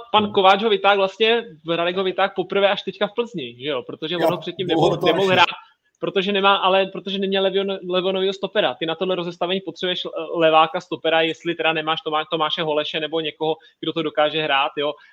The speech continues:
Speaker 1: A on to vlastně hrát nemohl s Halinským, s Kukučkou a tady s těma klukama a až když mu přišel Ortiz, tak
Speaker 3: Hmm.
Speaker 1: pak v podstatě jako vyložený levák, tak,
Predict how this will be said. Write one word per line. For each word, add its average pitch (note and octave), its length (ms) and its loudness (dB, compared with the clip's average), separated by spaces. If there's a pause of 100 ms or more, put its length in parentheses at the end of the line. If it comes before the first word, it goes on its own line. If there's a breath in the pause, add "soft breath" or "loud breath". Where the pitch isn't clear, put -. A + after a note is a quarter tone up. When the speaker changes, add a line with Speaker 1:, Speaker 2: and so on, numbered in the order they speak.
Speaker 1:
A D3 60 -2
on D#3 160 -2
to E3+ 100 -2
vlastně D#3 280 2
hrát E3 280 4
nemohl D#3 260 -4
s C#3+ 80 -20
Halinským, D#3 540 -4
s - 60 -14
Kukučkou D#3+ 600 -4
a D#3+ 80 4
tady D#3 160 -8
s - 80 -20
těma D#3+ 160 -6
klukama D#3+ 400 0
a D#3 140 0
až D3+ 260 -2
když D#3 180 -8
mu F3+ 60 -8
přišel F3 320 -6
Ortiz, E3 440 -2 (420)
tak D#3 140 -2
Speaker 3:
Hmm. F#3 300 -8
Speaker 1:
pak E3 220 4
v - 40 -20
podstatě E3 340 -4
jako D#3 280 0
vyložený D#3+ 380 -2
levák, D3+ 360 0
tak, D#3 100 -10